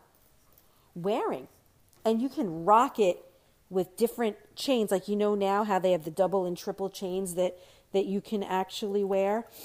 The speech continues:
You can wear a really chunky style with other, uh, types of, uh, you know, gold chains. But, you know, look, th-, this whole, the whole point of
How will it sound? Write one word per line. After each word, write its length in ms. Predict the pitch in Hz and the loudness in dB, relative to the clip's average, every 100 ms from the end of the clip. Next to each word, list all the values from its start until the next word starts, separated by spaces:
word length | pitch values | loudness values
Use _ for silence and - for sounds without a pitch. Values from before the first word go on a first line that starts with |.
| - - - _ | -18 -18 -20 _
You 140 | 208 254 | -6 -4
can 260 | 494 466 233 | -2 -2 0
wear 440 | 247 302 254 202 185 | 0 0 0 0 -2
a 80 | |
really 480 | 180 185 196 220 214 - | 0 2 2 0 -4 -12
chunky 720 | - - - 190 185 226 226 | -12 -10 -4 -4 -4 -4 -4
style 880 | 214 - - 170 165 165 190 233 254 - _ _ _ | -4 -8 -4 -2 2 2 2 0 -2 -12 _ _ _
with 360 | 160 185 185 - _ _ 196 | -2 2 2 -2 _ _ 2
other, 540 | 240 240 190 160 180 - _ _ _ _ _ _ _ _ - | 2 0 -4 -4 -8 -14 _ _ _ _ _ _ _ _ -4
uh, 180 | 180 170 - | -2 -2 -2
types 540 | - 220 226 - - - | 0 2 0 -4 -6 0
of, 440 | 175 165 160 160 175 - _ _ _ _ - | 2 4 2 -2 -10 -16 _ _ _ _ -2
uh, 200 | 165 147 | 0 0
you 140 | 190 202 | -2 0
know, 100 | 165 | 0
gold 320 | 190 180 175 | 2 2 0
chains. 460 | - 285 185 165 | -4 -2 -2 -2
But, 160 | - 240 | 0 2
you 100 | 247 | 0
know, 220 | 294 277 233 | -2 -4 0
look, 320 | 240 - 190 | -2 -2 -6
th-, 180 | 269 - | -8 -4
this 220 | 330 - | -6 -6
whole, 400 | - - 294 269 | -8 -2 0 2
the 100 | 226 | 0
whole 140 | 294 381 | -2 -4
point 360 | - 247 208 | -2 0 0
of 180 | 190 | -2